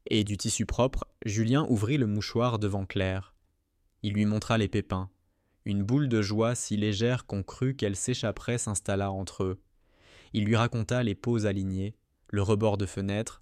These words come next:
la terre sombre. Il lui parla du mot patience, qu'il répéta en articulant avec l'air sérieux des enfants quand ils disent des mots de grandes personnes. Claire demanda d'une voix assourdie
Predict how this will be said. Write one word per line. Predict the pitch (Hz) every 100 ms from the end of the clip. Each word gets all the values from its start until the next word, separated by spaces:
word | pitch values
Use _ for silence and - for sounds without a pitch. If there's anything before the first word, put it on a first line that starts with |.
| _
la | 104 95
terre | 104 -
sombre. | - 101 104 101 _ _ _ _ _ _ 107
Il | 98
lui | 104
parla | 107 104 117
du | 107
mot | 107
patience, | 104 104 - 95 95 - - _ _
qu'il | - 104
répéta | 98 98 92 101 104 - _ _ _
en | 98 98
articulant | - 107 - 104 101 104 - _ -
avec | 98 98 107
l'air | 101 - _
sérieux | - 120 107 110 117
des | 98
enfants | 98 - 107 110
quand | 98 95
ils | 98 95 95
disent | 104 120 110 - -
des | 107 104
mots | 98 110 117 _ _
de | 110
grandes | 104 107 113 98
personnes. | 98 - 98 95 92 - _ _ _ _ _ _ _
Claire | 127 135 127
demanda | 104 95 95 110 113
d'une | 104 101
voix | 98 107 107 -
assourdie | 117 110 117 104 98 104 127